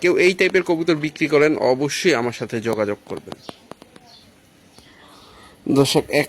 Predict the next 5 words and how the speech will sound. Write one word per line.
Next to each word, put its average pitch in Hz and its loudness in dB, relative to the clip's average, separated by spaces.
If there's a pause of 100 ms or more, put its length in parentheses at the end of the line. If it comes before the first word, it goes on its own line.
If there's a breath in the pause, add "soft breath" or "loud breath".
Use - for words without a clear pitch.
পেয়ার 135 4
আফসান 131 2
গ্রিজাল 117 2
রেসার 101 -6 (100)
দর্শক, - -14